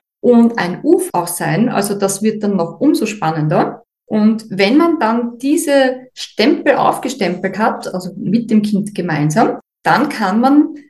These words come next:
mit dem Kind beginnen zu überlegen, was könnte denn da für eine Geschichte entstehen? Und ich möchte euch jetzt für diejenigen, die zuschauen, euch das zeigen, die, die zuhören. Wie gesagt, das ist eine Einladung, euch das auch anzuschauen. Es zahlt sich wirklich aus.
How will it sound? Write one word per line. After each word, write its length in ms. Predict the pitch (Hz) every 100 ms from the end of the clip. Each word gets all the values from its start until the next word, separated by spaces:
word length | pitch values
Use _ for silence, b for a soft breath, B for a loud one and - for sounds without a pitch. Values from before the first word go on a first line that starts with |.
| _
mit 180 | 202 208
dem 140 | 208
Kind 420 | 208 233 269 277
beginnen 840 | 202 - 214 233 277 294 285 - -
zu 120 | -
überlegen, 640 | 220 208 180 202 269 262 -
was 300 | 175 165 -
könnte 500 | - 214 294 - 294
denn 180 | 262 254
da 140 | 214
für 160 | 208 226
eine 160 | 220
Geschichte 560 | 226 233 - 196 208 214
entstehen? 540 | 170 156 - 151 147 - _
Und 160 | - 190
ich 120 | 202
möchte 280 | 226 320 -
euch 140 | 311
jetzt 520 | - 247 - - - -
für 120 | 240
diejenigen, 540 | 262 277 285 285 262
die 200 | 262 -
zuschauen, 680 | - 294 330 311 277 285 294 -
euch 180 | 233 226
das 220 | 240 233
zeigen, 460 | - 196 226 311 320
die, 120 | 269
die 180 | 247 240
zuhören. 560 | - 302 285 285 277 247
Wie 80 |
gesagt, 420 | 240 240 277 269 240
das 120 | 226
ist 140 | 208
eine 220 | 220 220
Einladung, 540 | 202 240 294 285 294 277
euch 160 | 220
das 180 | - 202 - _
auch 140 | 190 -
anzuschauen. 840 | 220 339 - 339 269 208 285 403 - _ 220
Es 180 | 208
zahlt 300 | - 190 294
sich 180 | - 294
wirklich 380 | 233 277 277 277
aus. 400 | 180 240 403 -